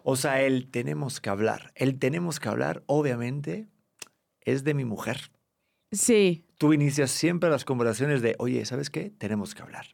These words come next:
Speaker 2: Te tengo que decir una cosa.
Speaker 1: ¿Y te tengo que decir algo?
Speaker 2: Sí.
Speaker 1: Eh, siempre pienso que va a pasar lo peor.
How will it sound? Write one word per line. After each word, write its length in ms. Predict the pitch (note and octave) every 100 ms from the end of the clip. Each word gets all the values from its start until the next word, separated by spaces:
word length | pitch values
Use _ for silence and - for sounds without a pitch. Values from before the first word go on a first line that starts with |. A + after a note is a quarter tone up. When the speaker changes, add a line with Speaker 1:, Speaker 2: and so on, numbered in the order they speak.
| _ _ -
Speaker 2:
Te 100 | A#3
tengo 300 | A#3 A#3+ B3
que 100 | B3+
decir 260 | A3 G#3 G3+
una 180 | F#3+ F3
cosa. 320 | F3 - - _ _ C#3
Speaker 1:
¿Y 80 |
te 120 | B2+ A#2+
tengo 240 | C#3+ E3
que 60 | D#3+
decir 260 | D3+ D#3
algo? 400 | F#3 G3+ A#3 B3 -
Speaker 2:
Sí. 100 | -
Speaker 1:
Eh, 200 | G3+ -
siempre 400 | - E3 E3 D#3+
pienso 520 | E3 F#3 E3+ - F3
que 120 | - B2
va 80 |
a 40 | C3+
pasar 280 | C#3 D#3 D#3
lo 160 | D3
peor. 240 | C#3+ B2+